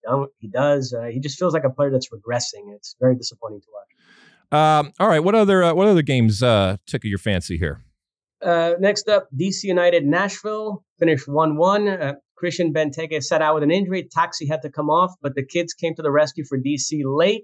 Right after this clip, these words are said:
Speaker 1: Uh, they were down one nil, and then Fletcher set up Cudi Pietro for the equalizer, so they salvage a point.
Speaker 2: You know, I had spent my, uh, week, as for those that listen, um, in D C, doing, um, you know, some lobbying and going all over there. And I had, um,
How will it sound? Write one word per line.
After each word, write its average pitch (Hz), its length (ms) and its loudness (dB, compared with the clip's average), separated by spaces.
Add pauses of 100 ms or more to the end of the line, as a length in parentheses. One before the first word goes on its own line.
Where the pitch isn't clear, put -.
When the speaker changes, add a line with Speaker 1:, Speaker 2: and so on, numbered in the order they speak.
(120)
Speaker 1:
Uh, 131 220 -4
they 135 80 -2
were 135 140 0
down 147 240 -2
one 143 160 -4
nil, 170 220 0
and 135 140 0
then 127 180 -2 (220)
Fletcher 156 380 -2
set 147 220 0
up - 200 -2
Cudi 151 320 -2
Pietro 156 440 -2
for 135 100 -6
the 143 80 0
equalizer, 147 500 -2
so 139 120 -12
they 123 100 0
salvage 127 400 -4
a 101 60 -16 (100)
point. 110 180 -6 (640)
Speaker 2:
You 127 60 4
know, 131 80 4
I 143 80 4
had 131 100 2
spent - 320 -2
my, 113 320 4
uh, 104 120 4
week, 113 280 2
as 92 240 0
for - 160 -6
those 90 200 2
that 82 100 -4
listen, 90 560 -2
um, 78 540 -2 (240)
in 117 180 4
D 98 220 0
C, 82 500 0 (140)
doing, 80 360 -4
um, 80 280 -8
you 78 60 -6
know, 76 140 -8
some 80 160 -10
lobbying 80 520 -2
and 71 100 -8
going 76 220 -4
all 71 180 -4
over 78 220 -4
there. 73 200 -6
And 76 120 -8
I 85 100 -2
had, 85 140 -4 (520)
um, 78 380 -6